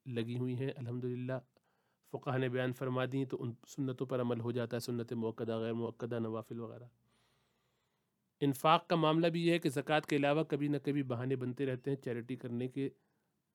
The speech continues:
لوگ خاندان والوں پہ، گھر والوں پہ، غریبوں پر کچھ نہ کچھ خیرات صدقات کرتے رہتے ہیں۔ حج کی جس کو توفیق ہو گئی ہے تو اب نفلی حج اور نفلی عمروں کا کچھ نہ کچھ اہتمام زندگی میں ہو جاتا ہے، لیکن روزوں کی طرف سے امت کوتاہی کرتی ہے بالعموم۔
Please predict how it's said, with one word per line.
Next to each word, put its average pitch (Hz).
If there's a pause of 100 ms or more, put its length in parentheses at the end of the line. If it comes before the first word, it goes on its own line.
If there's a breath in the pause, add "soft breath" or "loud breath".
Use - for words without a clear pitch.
(140)
لوگ 127
خاندان 120
والوں 123
پہ، 127
گھر 120
والوں 120
پہ، 135
غریبوں 120
پر 127 (120)
کچھ -
نہ 135
کچھ 139
خیرات 120
صدقات 117
کرتے 110
رہتے 110
ہیں۔ 113 (1800)
حج 170
کی 185
جس 156
کو 165
توفیق 156
ہو 151
گئی 160
ہے 165
تو 160
اب 147
نفلی 135
حج 147 (480)
اور 135
نفلی 139
عمروں 143
کا 151
کچھ 143
نہ 139
کچھ 135
اہتمام 131
زندگی 123
میں 131
ہو 120
جاتا 113
ہے، 117 (1500)
لیکن 143
روزوں 151
کی 196
طرف 147
سے 156
امت 131
کوتاہی 113
کرتی 110
ہے 110
بالعموم۔ 113